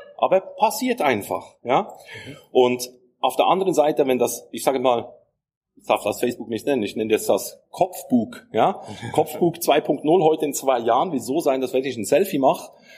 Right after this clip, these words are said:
Speaker 1: dass meine Nase irgendwo in China bei einem Hans Meyer auf dem Computer ist, mein Schnurrbart liegt bei Peter und da, das heißt, mein,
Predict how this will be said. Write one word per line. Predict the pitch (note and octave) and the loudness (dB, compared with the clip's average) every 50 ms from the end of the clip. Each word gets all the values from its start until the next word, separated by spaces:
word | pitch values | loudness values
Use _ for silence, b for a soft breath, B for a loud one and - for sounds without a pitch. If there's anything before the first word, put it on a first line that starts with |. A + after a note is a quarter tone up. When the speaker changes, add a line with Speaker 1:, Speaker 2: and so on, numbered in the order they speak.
| B B | B B
Speaker 1:
dass | - C3 - | -2 -2 0
meine | B2+ A#2 A#2+ A#2 A2+ | 2 0 2 2 2
Nase | A2+ A#2 C#3 E3+ F#3+ F#3 D#3+ E3 D#3+ | 4 4 6 6 4 4 2 -2 -2
irgendwo | - C#3 C3+ D3+ C3 C3 C3 | -2 -2 -2 -2 0 0 0
in | B2 B2 | 0 0
China | - - F#3+ G3 F3 D3+ D#3 D3+ | -4 -6 -4 0 2 2 2 4
bei | C#3 C3+ | 4 4
einem | A#2+ B2 A#2+ A2+ G#2 | 4 4 0 0 0
Hans | C#3+ D3 D3+ - | 0 0 0 2
Meyer | C#3 D3 F3+ F3+ C#3+ - | 2 4 6 6 6 4
auf | G#2+ - | 4 2
dem | - B2+ G#2+ | 0 -6 -4
Computer | - B2+ A#2+ - D3 D#3+ E3 F3+ E3 | -4 -6 -4 -2 -4 -2 0 0 0
ist, | - B2+ A#2+ - - | 0 -2 -2 -2 -4
mein | C#3+ C#3 C3 C3 | -2 -2 0 0
Schnurrbart | - - D#3 F3 G3 G3 E3+ D#3 D3+ D3 - D3 | 0 2 4 4 4 6 4 4 4 0 0 0
liegt | C#3+ C3+ B2+ - - - | 0 -2 -2 -4 -8 -2
bei | - A#2+ A#2 A2+ | 0 0 0 0
Peter | - D#3+ D#3 F#3 F#3 G#3 G#3 A3+ A3+ F#3 - | 0 0 0 2 4 4 4 6 4 2 0
und | C#3 C3+ C3 - - | -4 -6 -6 0 2
da, | C#3+ C3+ B B B B B B | 2 2 B B B B B B
das | B2 - | 0 2
heißt, | D#3 D#3+ D#3+ D3+ | 2 0 2 2
mein, | D3 D3 D3 | 0 0 0